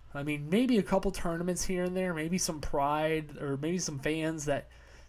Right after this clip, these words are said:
don't love this involvement that they had. But they just made hundreds of millions of dollars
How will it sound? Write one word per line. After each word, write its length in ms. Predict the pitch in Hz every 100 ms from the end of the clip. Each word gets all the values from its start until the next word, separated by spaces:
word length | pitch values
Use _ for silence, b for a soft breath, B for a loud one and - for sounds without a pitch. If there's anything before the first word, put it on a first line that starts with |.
| -
don't 280 | 143 147 151
love 200 | 147 143
this 200 | 143 143
involvement 560 | 135 135 139 160 147
that 120 | 156
they 120 | 156 160
had. 380 | 175 175 175 - b b b b b - - -
But 100 | -
they 160 | 269 320
just 240 | 214 175
made 180 | 156 131
hundreds 480 | - 190 190 156 156
of 100 | 135
millions 460 | 143 160 156 135
of 100 | 127
dollars 560 | 143 147 139 123 120